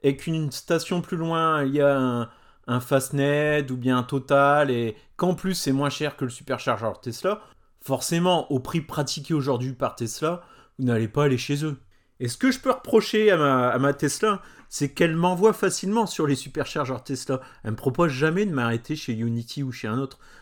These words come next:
Donc là, le... enfin, c'est super simple de rouler en Tesla et d'aller au superchargeur Tesla, parce que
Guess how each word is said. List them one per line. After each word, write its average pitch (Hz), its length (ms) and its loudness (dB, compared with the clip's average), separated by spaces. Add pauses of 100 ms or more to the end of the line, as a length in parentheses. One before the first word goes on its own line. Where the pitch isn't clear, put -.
Donc 120 180 -6
là, 180 160 6
le... 127 260 4 (260)
enfin, 127 220 -4 (600)
c'est - 180 -10
super 247 560 0
simple 202 440 0
de 139 100 0
rouler 151 240 2
en 143 140 0
Tesla 160 720 2
et 160 100 4
d'aller 147 220 2
au 143 80 4
superchargeur 123 680 -4
Tesla, 175 360 -4
parce - 160 -6
que 104 160 -6